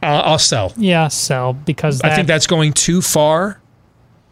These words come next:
Speaker 1: but I, I don't, I think the pace of this is going to accelerate.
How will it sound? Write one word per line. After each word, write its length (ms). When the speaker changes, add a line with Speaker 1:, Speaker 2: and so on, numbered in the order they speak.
Speaker 1:
but 220
I, 140
I 120
don't, 300
I 100
think 200
the 80
pace 340
of 120
this 180
is 80
going 240
to 100
accelerate. 640